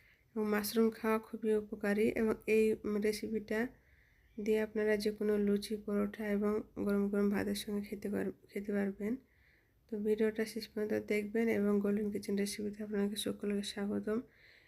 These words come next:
যারা ননভেজ খান না তাদের পক্ষে এই রেসিপিটা খুবই ভালো এবং প্রতিদিন তার নজ-, ননভেজ ভালো লাগে না, কিন্তু এই রেসিপিটা আমার প্রথম খেয়ে খুবই ভালো লেগেছিলো এবং সেটাই শেয়ার করলাম।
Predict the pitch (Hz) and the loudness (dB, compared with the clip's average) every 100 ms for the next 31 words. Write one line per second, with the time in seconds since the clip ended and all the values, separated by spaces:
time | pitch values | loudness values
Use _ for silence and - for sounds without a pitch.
0 | _ _ _ _ _ - - - 220 220 | _ _ _ _ _ -20 -18 -6 0 2
1 | 220 214 214 214 220 208 - 208 214 214 | 2 4 2 2 0 -2 -4 0 2 2
2 | 247 269 208 208 208 202 - 214 214 214 | 0 -2 -2 0 -2 -4 -4 -6 -4 -6
3 | 208 - 214 208 208 226 - 208 214 208 | -8 -4 0 0 -2 -6 -6 -4 -4 -6
4 | - 208 214 208 202 202 220 269 - - | -4 0 -2 0 0 2 0 -4 -12 -20
5 | - - - _ _ - - - 220 208 | -20 -20 -20 _ _ -20 -20 -16 -4 0
6 | 208 214 - _ _ _ _ _ - 220 | 0 -2 -6 _ _ _ _ _ -4 -4
7 | 220 220 220 220 214 208 202 208 - 208 | -2 0 0 0 0 2 2 0 2 4
8 | 208 208 208 214 208 202 202 202 208 240 | 4 2 0 0 2 2 2 0 0 -2
9 | 254 208 - 214 - - _ _ 208 214 | -2 -4 -4 -8 -8 -20 _ _ -4 -2
10 | 220 214 208 214 214 214 226 208 208 214 | -2 -2 0 -2 -2 -6 -2 -4 -2 -6
11 | 214 214 214 202 196 196 196 - 208 208 | -2 -4 0 0 0 0 -2 -4 -4 -4
12 | 202 196 202 202 202 202 202 202 202 | -6 -8 -6 -4 -4 -4 -4 -4 -4